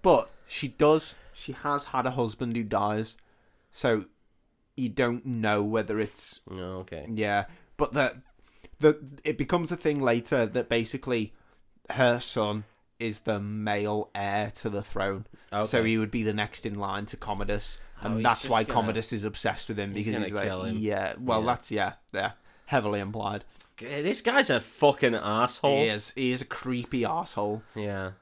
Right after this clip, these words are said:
Speaker 1: He is watching his sister's son, and then his sister comes into the room, and she's like, "Oh, come away," 'cause she knows that he's a bit weird
Speaker 2: Yeah,
Speaker 1: with his, with
Speaker 2: well,
Speaker 1: her son.
Speaker 2: he's shagging her for a start.
Speaker 1: Yeah, so
Speaker 2: So
Speaker 1: he's
Speaker 2: she should
Speaker 1: already a
Speaker 2: know.
Speaker 1: bit,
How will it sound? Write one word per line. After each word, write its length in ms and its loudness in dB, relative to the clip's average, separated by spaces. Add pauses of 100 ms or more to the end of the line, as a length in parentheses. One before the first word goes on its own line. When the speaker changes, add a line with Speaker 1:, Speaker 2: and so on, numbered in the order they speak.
(260)
Speaker 1:
He 240 -2 (420)
is 560 -2 (400)
watching 380 2
his 140 -6
sister's 380 -4
son, 340 0
and 140 -2
then 100 2
his 100 -2
sister 720 0
comes 240 -2
into 220 -6
the 80 4
room, 380 4
and 100 -4
she's 280 -4
like, 280 2
"Oh, 180 2
come 200 -8
away," 200 2
'cause 160 -6
she 180 -2
knows 360 0
that 100 -6
he's 140 -4
a 60 -6
bit 220 -4
weird 380 0
Speaker 2:
Yeah, 200 4
Speaker 1:
with 20 -
his, 260 -6
with 160 -2
Speaker 2:
well, 120 4
Speaker 1:
her 60 0
son. 240 -2 (500)
Speaker 2:
he's 80 -18
shagging 320 -2
her 160 2
for 100 -8
a 40 -6
start. 300 -4
Speaker 1:
Yeah, 340 4
so 120 -8
Speaker 2:
So 60 0
Speaker 1:
he's 100 0
Speaker 2:
she 60 -2
should 80 4
Speaker 1:
already 340 6
a 40 6
Speaker 2:
know. 60 2
Speaker 1:
bit, 200 -2